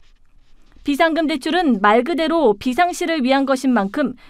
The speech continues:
은행들은 모바일로 최소 일 분 만에 신속하게 대출을 해주고 있는데 이 점을 악용해 통장에 돈이 없는 무직자들에게 대출을 받도록 유인한 뒤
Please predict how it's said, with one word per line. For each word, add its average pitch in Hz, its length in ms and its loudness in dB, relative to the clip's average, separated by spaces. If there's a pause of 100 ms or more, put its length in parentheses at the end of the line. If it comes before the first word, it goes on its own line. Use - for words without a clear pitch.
(140)
은행들은 269 600 0
모바일로 294 600 2
최소 359 420 -4
일 349 200 -4
분 349 140 -4
만에 262 360 0 (200)
신속하게 330 760 -4
대출을 285 460 -4
해주고 247 320 -2
있는데 190 420 -4 (580)
이 254 160 0
점을 339 300 4
악용해 320 440 2
통장에 370 520 0
돈이 269 340 2
없는 294 360 2
무직자들에게 262 1000 0
대출을 277 520 -4
받도록 254 460 0
유인한 240 460 0
뒤 240 200 -4